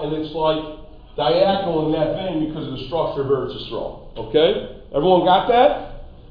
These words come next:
That's what the Gemara says, Pshat Lamaisa. So we have islands, and that's what it's saying, Nisim. Okay, what does Rabbi Yehuda say? Go ahead, Binyamin.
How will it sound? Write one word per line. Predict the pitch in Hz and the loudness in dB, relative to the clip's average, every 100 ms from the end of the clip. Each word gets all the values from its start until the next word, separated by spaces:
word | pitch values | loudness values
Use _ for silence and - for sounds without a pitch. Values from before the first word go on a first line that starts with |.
| - | 0
That's | 202 208 | 2 6
what | 220 208 | 6 6
the | |
Gemara | 202 190 196 190 185 | 6 6 6 6 0
says, | 180 - - | -4 -4 -2
Pshat | 220 190 190 | 2 4 2
Lamaisa. | 170 165 156 - 170 120 113 98 - - - - - | 4 6 6 4 2 2 2 -2 -6 -14 -16 -16 0
So | - 175 165 | 8 8 10
we | 170 | 8
have | 180 180 | 8 4
islands, | 170 185 180 135 95 | 4 4 4 2 -4
and | 123 | -2
that's | 170 175 | -4 0
what | 175 | -2
it's | 165 185 | -2 -2
saying, | 156 | -2
Nisim. | 147 156 151 196 135 - - - - | -2 -2 0 2 4 0 -10 -14 4
Okay, | 165 170 156 | 4 6 6
what | 170 | 6
does | 202 196 | 6 4
Rabbi | 170 | 0
Yehuda | 180 180 170 | 0 2 4
say? | 180 180 262 - - | 6 6 6 -2 0
Go | 175 | 6
ahead, | 185 170 165 | 8 8 6
Binyamin. | 156 156 143 165 | 0 0 2 0